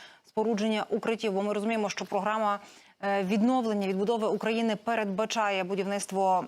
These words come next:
укриттів, але війна триває ще й зараз і може тривати ще якийсь час, більше чи менше, але і весь цей час потрібен людям захист, потрібно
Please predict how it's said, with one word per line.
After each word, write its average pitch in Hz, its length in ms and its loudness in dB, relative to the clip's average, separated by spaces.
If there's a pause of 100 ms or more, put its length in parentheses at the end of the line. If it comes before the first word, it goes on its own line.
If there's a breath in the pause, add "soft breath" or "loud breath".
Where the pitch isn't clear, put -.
(100)
укриттів, 220 680 -2
але 202 640 2 (140)
війна 220 280 2
триває 214 440 0
ще 208 180 -4
й 190 40 0
зараз 214 460 -2
і 185 400 -2 (380 loud breath)
може 214 280 0
тривати 202 440 0
ще 202 280 -2
якийсь 190 540 0
час, - 480 -2
більше 180 380 -4
чи 190 160 -4
менше, 208 440 -2
але 190 400 2 (280 loud breath)
і 175 60 -2
весь 220 140 0
цей - 140 0
час - 280 -2 (200)
потрібен 208 500 0
людям 196 340 0
захист, 185 440 -2
потрібно 190 540 0